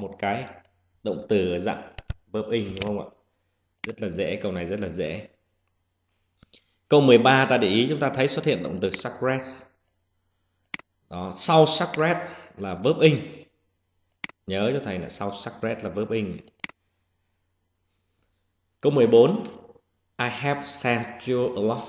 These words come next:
of letter, but you have never been. Thì cái câu số mười bốn này này, thì chúng ta thấy là chúng ta phải dùng vào đây là một tính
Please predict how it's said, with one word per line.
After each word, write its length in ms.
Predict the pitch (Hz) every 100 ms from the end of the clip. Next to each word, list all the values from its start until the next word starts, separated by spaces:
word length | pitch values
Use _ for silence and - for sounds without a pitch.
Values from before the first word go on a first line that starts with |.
| -
of 300 | 101 - 110
letter, 420 | 117 110 - 85 85 _ _
but 160 | 120 160 - 131
you 140 | 123 - -
have 240 | 117 107
never 420 | 107 120 120 110 110
been. 340 | 120 120 - - _ _ _ _ _ _ _ _ _ _ _ _ _ _ _ _ _
Thì 160 | - 135
cái 160 | 139 147
câu 180 | 156 147
số 200 | 160 165
mười 140 | 143
bốn 420 | 120 123 135 202
này 200 | 196 127
này, 240 | 110 101 92 - - _ _ _ _ - _ _ _ _ _ _ _ -
thì 280 | 123 110 107
chúng 140 | 143
ta 180 | 151 135
thấy 160 | 131 131
là 120 | 151 120
chúng 120 | 127
ta 140 | 127
phải 140 | 110 98
dùng 260 | 113 95
vào 120 | 92
đây 120 | 98 107
là 120 | 104
một 340 | 92 90 -
tính 120 | -